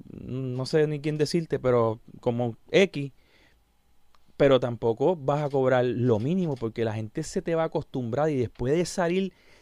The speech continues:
de ahí, por más fama que tengas o por más conocido que seas, se te va a ser bien difícil poder ir aumentando esos precios. Yo creo que aquí tiene que haber,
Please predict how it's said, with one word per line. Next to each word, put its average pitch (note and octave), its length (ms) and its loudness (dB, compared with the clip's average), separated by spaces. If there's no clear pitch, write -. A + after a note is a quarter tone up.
de C#3+ 320 4
ahí, D3 300 4
por C3+ 240 2
más C3+ 300 -2
fama F#3 380 2
que E3 140 0
tengas D#3+ 400 0
o C3+ 100 0
por B2+ 140 -2
más B2+ 220 -8
conocido F3+ 580 0
que E3+ 120 -2
seas, F3+ 340 0
se - 200 -2
te C3 140 0
va B2 160 2
a C#3 80 -2
ser D#3 280 -2
bien E3+ 340 -2
difícil C3+ 680 -6
poder C3 460 0
ir E3+ 320 -6
aumentando C#3+ 960 -4
esos A#2+ 320 -6
precios. C#3+ 520 -2
Yo C#3+ 220 0
creo A3+ 160 0
que G3+ 100 -4
aquí D#3+ 200 -4
tiene G3 300 -2
que F#3+ 100 0
haber, F#3 320 0